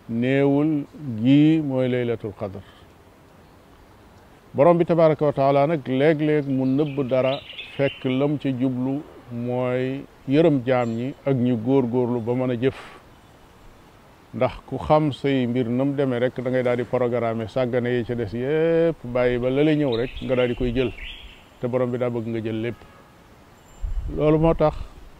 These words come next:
borom bi tabaaraka wa taala lim jëkk a nëbbal nit ki rek mooy ab digam. Yaata at nga fi am, wala ñaata fan nga fi am, wala ñaata heure nga fi am, xamoo ko.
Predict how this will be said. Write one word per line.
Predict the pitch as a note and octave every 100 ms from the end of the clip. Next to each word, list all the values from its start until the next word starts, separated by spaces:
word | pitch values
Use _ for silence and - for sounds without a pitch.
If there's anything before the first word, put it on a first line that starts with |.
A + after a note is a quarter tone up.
| - - - - - - - - - -
borom | A2+ A#2+ C#3+
bi | C#3
tabaaraka | C#3+ C#3 C#3 C#3
wa | C3
taala | C3+ C3+
lim | C3+ D#3 D3
jëkk | E3 -
a | D3+
nëbbal | D3+ C#3 C#3+
nit | C3+ C3+ -
ki |
rek | B2 B2
mooy | C3 -
ab | C3
digam. | B2+ B2 A#2 G2 - - - - - - C3
Yaata | D3+ D#3 D3+
at | C3+
nga | C3 C3
fi | C3
am, | C3+ C3+
wala | C3+ B2+
ñaata | C3+ C3 A#2+
fan | C3 B2
nga | A#2+
fi | A#2+
am, | A#2+
wala | B2
ñaata | A#2+ B2+ C#3
heure | C3+ C3+
nga | B2+ A2+
fi | A#2
am, | A2+
xamoo | - C3+ A2+
ko. | -